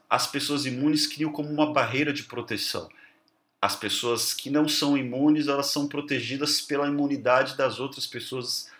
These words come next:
pela chamada imunidade de rebanho. Essa imunidade de rebanho, ela depende muito do número de reprodução de uma doença. O que que é isso? O número de reprodução é o,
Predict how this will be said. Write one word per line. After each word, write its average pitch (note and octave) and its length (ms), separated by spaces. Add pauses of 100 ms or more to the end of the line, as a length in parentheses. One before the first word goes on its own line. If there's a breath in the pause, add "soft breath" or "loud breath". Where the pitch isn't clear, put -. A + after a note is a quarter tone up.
(260 loud breath)
pela A#2 300
chamada A#2+ 500
imunidade B2 560
de A#2 80
rebanho. G#2+ 420 (560 loud breath)
Essa - 280
imunidade F3+ 440
de C3+ 80
rebanho, A#2 760
ela A2+ 260
depende A#2+ 720
muito D#3+ 680 (120)
do D#3 120
número F3 460
de D#3 100
reprodução C3+ 880 (120)
de A#2 120
uma B2+ 140
doença. G#2+ 540 (260)
O - 60
que - 160
que G3+ 100
é E3 40
isso? - 340 (680 loud breath)
O A#3+ 40
número B3 200
de F3+ 60
reprodução F3+ 840
é E3+ 180
o, F3+ 720